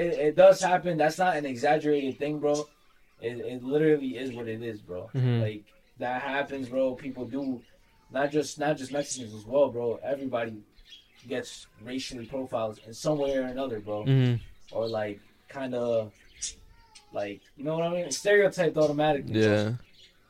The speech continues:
Speaker 1: Yeah.
Speaker 2: I don't know when I, 'cause I, I didn't see the movie. I, I seen, like, little clips here and there, but, but from what I, from what I've heard, I've heard that the movie, like, portrays,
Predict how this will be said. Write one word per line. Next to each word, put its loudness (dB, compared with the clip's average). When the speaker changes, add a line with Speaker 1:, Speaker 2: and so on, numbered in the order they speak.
Speaker 1:
Yeah. -6
Speaker 2:
I 6
don't 12
know 12
when 12
I, 10
'cause 6
I, 12
I 12
didn't 10
see 6
the 6
movie. 4
I, 12
I 12
seen, 10
like, 10
little 6
clips 4
here 4
and 4
there, 6
but, 6
but 10
from 12
what 12
I, 12
from 6
what 12
I've 12
heard, 8
I've 8
heard 6
that 8
the 2
movie, 10
like, 4
portrays, 8